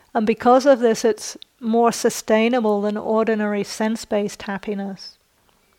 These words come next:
So the kind of pleasure that might come from eating ice cream, for example,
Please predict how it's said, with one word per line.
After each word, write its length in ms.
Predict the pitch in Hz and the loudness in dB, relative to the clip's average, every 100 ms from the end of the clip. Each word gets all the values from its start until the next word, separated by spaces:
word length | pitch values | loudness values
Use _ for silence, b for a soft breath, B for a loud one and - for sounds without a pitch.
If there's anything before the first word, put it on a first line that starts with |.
| b b b b | b b b b
So 300 | - 214 202 | -10 -6 -4
the 140 | 196 | -4
kind 280 | 214 240 226 | 0 4 4
of 140 | 226 - | 2 4
pleasure 420 | 233 233 233 233 | 6 6 6 0
that 220 | 233 226 | 0 -2
might 300 | 226 220 - | 0 -2 -4
come 320 | - 220 214 | -4 -4 -4
from 400 | 202 214 208 208 b b b - | -6 -6 -6 -8 b b b -6
eating 480 | 233 - 240 214 214 | -4 0 0 0 0
ice 360 | 214 247 - | 4 4 2
cream, 360 | - 220 208 202 | -6 -4 -4 -6
for 140 | - | -6
example, 800 | 196 185 196 190 190 220 214 208 | -6 -6 -8 -10 -10 -12 -12 -14